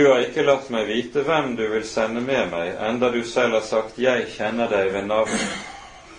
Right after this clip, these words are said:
og du har funnet nåde for mine øyne. Dersom jeg nå har funnet nåde for dine øyne,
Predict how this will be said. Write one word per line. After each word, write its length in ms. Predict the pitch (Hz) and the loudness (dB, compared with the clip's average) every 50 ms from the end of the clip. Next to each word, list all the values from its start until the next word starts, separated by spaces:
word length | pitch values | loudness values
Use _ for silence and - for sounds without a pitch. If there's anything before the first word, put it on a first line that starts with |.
| - - - - - - | -20 -20 -20 -20 -12 -8
og 120 | 101 95 92 | -8 -6 -2
du 280 | 104 113 120 135 151 151 - - - - - - - - - - - | 2 2 2 2 0 -4 -10 -12 -14 -14 -16 -20 -20 -20 -20 -10 0
har 380 | - 147 143 131 120 107 101 - - - | 2 4 4 4 2 0 -2 -6 -10 -10
funnet 400 | 113 107 113 120 120 113 - - | -8 -6 -4 -4 -4 -4 -6 -6
nåde 540 | 104 101 98 104 110 117 - 87 85 82 82 80 80 - - - - - - - - - - - | -6 -4 0 0 0 0 0 -2 -4 -6 -6 -8 -14 -20 -20 -20 -20 -20 -20 -20 -20 -20 -14 -10
for 80 | 98 95 | -8 -8
mine 300 | 92 95 95 95 95 98 | -6 -6 -6 -6 -4 -4
øyne. 380 | - 98 101 110 117 120 120 120 - - - - - - - - - - - - - - - - - - - - - - - - - - - - - - - - - - - - - - - - | -2 -2 -2 -2 -4 -6 -8 -10 -12 -20 -20 -20 -20 -20 -20 -20 -20 -20 -20 -20 -20 -20 -20 -20 -20 -20 -20 -20 -20 -20 -20 -20 -20 -20 -20 -20 -20 -20 -20 -20 -20 -20 -20 -20 -20 -20 -10 2
Dersom 480 | 113 143 156 156 156 - - 139 131 131 | 4 4 4 4 0 -6 -4 -4 -2 0
jeg 280 | 135 143 139 131 131 131 | 2 2 2 0 -2 -2
nå 120 | 131 131 123 120 120 120 - - | -2 0 0 0 0 -2 -4 -2
har 340 | 170 156 131 104 92 87 - | 0 0 0 0 -2 -4 -8
funnet 380 | - - 117 139 160 165 156 - | -8 -8 -8 -8 -8 -10 -10 -8
nåde 380 | 143 143 147 160 156 131 123 127 | -6 -4 -4 -2 -2 -4 -6 -8
for 300 | - - 151 147 127 117 | -4 -2 0 0 0 0
dine 320 | 104 107 117 131 127 117 110 | -2 -4 -4 -4 -4 -4 -2
øyne, 380 | 101 104 107 110 110 90 78 | -2 -2 -4 -4 -6 -10 -12